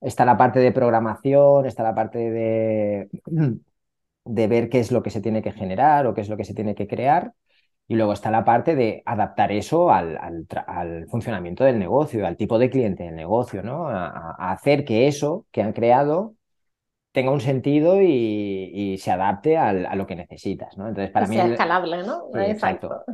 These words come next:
Speaker 1: exacto.
Speaker 2: Creo
Speaker 1: Entonces,
Speaker 2: que
Speaker 1: la
Speaker 2: esto va mucho el Big Data, la inteligencia artificial,
Speaker 1: Todo.
Speaker 2: y al final van, van como muy juntos, ah,
Speaker 1: Claro.
Speaker 2: con la automatización.
Speaker 1: Es como el lacito que le pones a todo, ¿no? El, el, por eso digo
Speaker 2: Exacto.
Speaker 1: que, que sí, va, va a ser también una parte fundamental, sin duda.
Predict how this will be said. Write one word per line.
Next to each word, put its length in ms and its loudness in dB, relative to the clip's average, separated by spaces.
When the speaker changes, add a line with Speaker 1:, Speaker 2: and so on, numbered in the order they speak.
Speaker 1:
exacto. 400 -12
Speaker 2:
Creo 140 0
Speaker 1:
Entonces, 80 0
Speaker 2:
que 60 2
Speaker 1:
la 100 4
Speaker 2:
esto 220 0
va 160 0
mucho 280 -2
el 80 2
Big 180 0
Data, 440 -4
la 80 2
inteligencia 420 -2
artificial, 800 0
Speaker 1:
Todo. 280 6
Speaker 2:
y 60 2
al 460 -6
final 480 -4
van, 180 -2
van 240 -2
como 240 -2
muy 380 -2
juntos, 560 -10
ah, 80 -6
Speaker 1:
Claro. 180 0
Speaker 2:
con 100 -4
la 60 -2
automatización. 680 -12
Speaker 1:
Es 60 -10
como 160 4
el 60 8
lacito 560 0
que 80 -8
le 80 2
pones 240 -6
a 80 -6
todo, 260 -6
¿no? 220 -10
El, 240 -8
el, 140 -8
por 120 -4
eso 160 -4
digo 160 2
Speaker 2:
Exacto. 180 -2
Speaker 1:
que, 200 -2
que 260 -2
sí, 400 0
va, 220 -4
va 100 4
a 60 6
ser 160 0
también 240 2
una 160 0
parte 200 -4
fundamental, 580 -8
sin 180 -12
duda. 240 -14